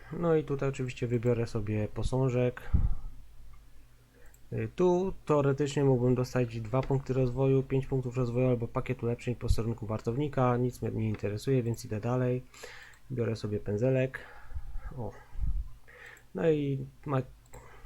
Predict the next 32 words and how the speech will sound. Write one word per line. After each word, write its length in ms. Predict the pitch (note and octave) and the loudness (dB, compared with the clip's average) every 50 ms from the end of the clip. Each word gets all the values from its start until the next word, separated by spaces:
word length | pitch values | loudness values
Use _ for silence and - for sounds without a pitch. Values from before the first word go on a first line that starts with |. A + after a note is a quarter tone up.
| - - - - - - - - - - - - - - | -4 -2 0 0 0 0 0 0 -2 -4 -6 -8 -8 -6
macie 200 | C#3+ C#3 C#3 C3+ | -6 -2 0 0
dobry 240 | B2 A#2+ A2+ G#2+ G2+ | 0 0 0 -2 -4
przykład, 380 | - - - - C3 C3 - | -4 -4 -4 -2 -2 -4 -2
mamy 200 | B2+ B2 A#2 A2+ | -2 -2 -2 -4
tutaj 220 | - - - G#2+ G#2 | -6 -6 -8 -8 -6
posążek, 500 | - A#2 - E3 F3+ E3+ D#3 D#3+ D#3+ - - | -6 -4 -2 0 0 2 2 2 0 0 -2
ale 260 | D#3+ D3 C#3+ C#3 B2+ | -2 0 2 2 2
zobaczymy, 400 | A#2+ A2+ A#2+ A#2+ - - B2 A#2 | 2 2 2 2 2 2 0 -2
co 120 | - - | -2 -6
jest 80 | - - | -12 -14
pod 140 | - - - | -12 -10 -8
kafelkiem. 460 | - - - D3 C#3 C#3+ D#3 E3 E3 - - - - - - - - - - - - - - - - - - - - - - - - - - - - | -6 -4 -4 -4 -2 -2 -4 -4 -4 -8 -14 -20 -20 -20 -20 -20 -20 -20 -20 -20 -20 -20 -20 -20 -20 -20 -20 -20 -20 -20 -20 -20 -20 -20 -16 -8 -2
No, 180 | F3 D#3+ D#3 | 0 0 0
kafelek 440 | C#3+ - C#3 C#3 - C3+ B2+ B2 - | 0 -2 -2 0 2 2 2 2 2
odsłonił 380 | B2+ A#2+ - - B2 B2 A#2 A#2 | 0 -2 0 4 4 4 4 4
nam 100 | A#2 A#2 | 2 -2
jeszcze, 280 | A#2 - - A2+ A2+ G#2+ A2 - - - - - - - - - - - - - - | -4 -4 -4 -6 -6 -6 -8 -12 -6 -2 -2 -2 0 0 -2 -2 -4 -6 -8 -6 -6
tutaj 280 | - C#3+ C3+ B2+ A#2+ A#2 | -4 -2 0 0 0 0
nam 140 | A#2 A#2 | -2 -2
odsłonił 300 | A2+ G#2+ - A#2 A#2 A2 | -4 -4 -4 -4 -4 -4
coś 140 | - A2+ G#2+ | -4 -6 -6
takiego, 480 | - A2 G#2 - A#2+ A2 G#2+ A2+ A2 A2 | -6 -8 -6 -4 -4 -4 -2 -4 -4 -6
co 520 | - - A2+ A2 G#2 G#2 G#2 G#2 G#2 G#2 G#2+ | -6 -6 -6 -4 -4 -4 -4 -4 -6 -8 -6
daje 260 | A2 A#2 A2+ A2+ A2 | -4 -4 -2 -2 -2
nam 200 | A2 G#2+ G#2+ G2+ | -2 -2 -2 -4
pakiet 400 | - - B2 A#2+ - A#2+ - - | -4 -4 -4 -4 -2 -4 -4 -2
ulepszeń 400 | A2+ A#2+ A#2+ - - A#2+ A2 G#2 | -2 -2 -2 -2 -2 -4 -4 -4
posterunku 540 | - G#2 - - A2 G#2 A2 A2+ - - G2+ | -4 -8 -6 -6 -6 -4 -4 -4 -4 -4 -4
wartownika, 640 | G#2+ A2+ - - B2 C3+ E3 E3+ E3 - C#3+ C3 | -4 -4 -2 -2 0 0 0 0 0 0 0 2
zestaw 380 | A#2+ B2+ C3 - B2 A2+ A2 A2 | 2 0 0 0 0 -2 0 -2
do 100 | A2 A2 | -2 0
ulepszeń, 520 | A2 B2 C#3 C#3 C#3 - C3+ C3 B2+ | 2 2 2 0 0 -2 -2 0 -2